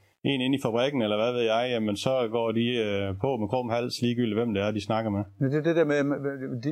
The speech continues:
Speaker 2: de, de ringer bare. De tager bare knoglen og ringer til direktøren. <laughs>
Speaker 1: De,
Speaker 2: Der er, der er ikke
Speaker 1: øh, ja,
Speaker 2: noget filter
Speaker 1: det er
Speaker 2: på.
Speaker 1: lige på hårdt, og der, øh, har været et eksempel med en, øh, nytårsgalla, øh, for et års tid siden i, i Vejle. Jamen, der gik, øh, der havde de en lille stand, hvor de gik hen til borgmesteren og hæv ham i ærmen, fordi nu skulle han høre om det her. Det,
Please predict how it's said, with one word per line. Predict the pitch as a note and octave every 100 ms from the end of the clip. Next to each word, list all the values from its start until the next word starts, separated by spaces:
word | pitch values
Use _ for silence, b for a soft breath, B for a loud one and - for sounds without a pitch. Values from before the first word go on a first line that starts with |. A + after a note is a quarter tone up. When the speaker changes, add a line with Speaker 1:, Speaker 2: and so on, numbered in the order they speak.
| C#3
Speaker 2:
de, | D#3+ D3
de | E3+ C3
ringer | F3+
bare. | E3 C3+ C3
De |
tager | C#3 F#3
bare | E3+ D#3+
knoglen | C#3+ D#3+
og | D3+
ringer | E3+
til | D#3 C3+
direktøren. | B2 - D3 C3+
<laughs> |
Speaker 1:
De, |
Speaker 2:
Der | - -
er, | C#3+
der | E3+
er | C3
ikke | G#2+
Speaker 1:
øh, | D#3
ja, |
Speaker 2:
noget | D#3+ D#3+
filter | C3+
Speaker 1:
det | C#3+
er |
Speaker 2:
på. | D3
Speaker 1:
lige | D#3 E3
på |
hårdt, | B2+ G#2+ A#2+ C3
og | G#2+ G#2
der, | A2+ A#2 A2+ G#2 G2 b b -
øh, | A#2 A2
har | B2
været | B2 C3+
et |
eksempel | A#2+ C#3+ C#3+ A#2+
med | A2 A2+
en, | A2
øh, | G#2+ G#2+
nytårsgalla, | C3+ C#3+ - A2 A#2 B2+ A2+ G#2 G2
øh, | G2
for | - G#2
et |
års | G#2 G#2
tid | D#3 D#3+
siden | - B2+ B2+
i, | A2 A2 A2+
i |
Vejle. | A2+ A2+ B2+ C#3
Jamen, | A#2 G#2+ G#2
der | A#2
gik, | C3 C3 B2
øh, | A#2 G#2+ G#2 G2+ G2 G2 - -
der |
havde | A2+ C3
de |
en | B2
lille | A#2+ A2+
stand, | - C#3 C#3+
hvor |
de | A2
gik | A2 A2
hen | C3+
til | A#2
borgmesteren | A2 A2 C3+ - A2+ G#2+
og | G#2
hæv | C3 A#2
ham | A#2+
i | A#2+ A2
ærmen, | B2 C3+ -
fordi | F3+
nu | A2+ B2+
skulle | B2+
han | B2+
høre | B2+ C3+
om | A#2+
det | A2+ A2+
her. | A#2 G#2+
Det, | A#2